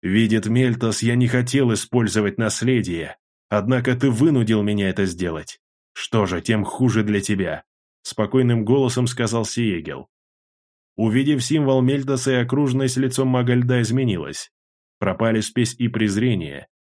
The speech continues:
Теперь маг льда оказался скорее шокированным, чем презрительным. И тогда произошло то, что шокировало уже нас с Сиегелом. Склонившись в глубоком поклоне, маг льда во всеуслышание произнес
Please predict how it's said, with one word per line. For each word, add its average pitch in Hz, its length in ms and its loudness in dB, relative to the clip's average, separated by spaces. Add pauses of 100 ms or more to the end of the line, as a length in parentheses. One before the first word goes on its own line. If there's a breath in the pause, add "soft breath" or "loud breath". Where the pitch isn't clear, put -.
(160)
Теперь 113 340 0
маг 107 240 0
льда 107 360 0
оказался 104 560 0
скорее 113 420 -2
шокированным, 120 800 0
чем 120 220 -2
презрительным. 120 840 -4 (440)
И 101 140 -2
тогда 110 400 0
произошло 120 640 0
то, 127 200 0
что 127 200 -2
шокировало 117 680 0
уже 117 320 0
нас 120 300 0
с - 60 -8
Сиегелом. 80 680 -4 (480)
Склонившись 110 720 0
в 95 80 -6
глубоком 107 520 0
поклоне, 104 720 -2 (260)
маг 120 280 0
льда 117 320 2
во 120 120 0
всеуслышание 117 840 -2
произнес 90 680 -4